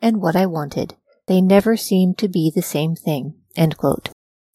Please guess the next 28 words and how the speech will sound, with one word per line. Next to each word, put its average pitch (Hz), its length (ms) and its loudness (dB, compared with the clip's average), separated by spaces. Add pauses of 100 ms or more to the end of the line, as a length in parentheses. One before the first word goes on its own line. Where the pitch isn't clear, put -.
(880)
Journalist 254 600 2
Rebecca 220 440 0
Wong 175 380 -2
would 170 220 -8
write, 175 320 -4
quote, 226 340 -2 (500)
"Peyton 285 360 0
learned 226 360 -2
the 240 200 -2
lesson 196 640 -2
the 214 160 -6
hard 190 240 0
way 165 160 0
that 156 240 -4
day 175 380 -2
and 190 160 0
made 220 160 4
a 254 40 2
promise 180 380 -2
to - 140 -6
herself. 160 580 -4 (460)
Get 220 260 4
the 202 120 0
role 208 320 0
from 254 200 -4
the 262 160 0
execs 208 480 0
first, 240 560 -2